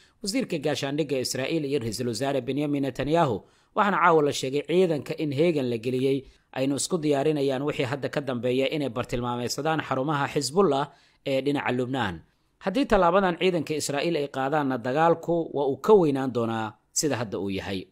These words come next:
Afhayeen u hadlay xafiiska ra'iisul wasaaraha Israa'iil Benjamin Netanyahu ayaa shaaciyey in mar walba Israa'iil ay ka digaysay in la tijaabiyo ciidankooda ku sugan furmaha,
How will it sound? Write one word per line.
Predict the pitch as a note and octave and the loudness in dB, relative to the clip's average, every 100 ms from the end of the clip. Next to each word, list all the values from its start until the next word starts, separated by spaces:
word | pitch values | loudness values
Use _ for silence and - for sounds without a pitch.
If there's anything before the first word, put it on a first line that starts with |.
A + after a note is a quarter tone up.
| _ _ _ _ _ _ _ | _ _ _ _ _ _ _
Afhayeen | E3 G#3+ B3 | 0 4 6
u | C4+ | 4
hadlay | G#3+ G3+ G3+ G3+ | 4 6 6 4
xafiiska | - E3+ A3 - F#3 | 2 0 2 4 4
ra'iisul | E3 D3+ E3 | 2 2 2
wasaaraha | C#3 F3+ F#3 | 2 4 2
Israa'iil | C#3 E3 F#3+ D3+ | 2 0 0 0
Benjamin | D#3+ F3 E3+ C#3+ | 2 4 4 0
Netanyahu | C3 C#3 C#3 E3 D3 | 0 -2 2 2 2
ayaa | C#3+ E3 C3+ | 2 0 0
shaaciyey | C#3 G#2+ B2 D3 D#3+ D#3 _ _ - | -4 -2 2 2 2 -2 _ _ -4
in | A3+ A3+ A3 | 0 2 0
mar | F3+ G#3 | 2 4
walba | G3 D#3+ E3 | 6 4 2
Israa'iil | C#3 - D3 F#3 | 0 -2 0 2
ay | E3+ C3+ | 2 2
ka | G3+ | 0
digaysay | E3 E3+ C3 A2 D3+ D3+ D#3 - | 0 0 2 0 0 -2 -4 -4
in | F#3 E3+ | -2 0
la | D3 | -2
tijaabiyo | C#3+ A#2 C3+ B2+ B2+ D#3 D3 | -4 -2 -2 -2 0 0 2
ciidankooda | E3+ E3+ C3 C3+ C#3 B2 | 2 4 0 -2 -2 -2
ku | |
sugan | F3 - C3+ C3 | -2 -2 -4 -6
furmaha, | C#3 C#3 E3 | -4 0 0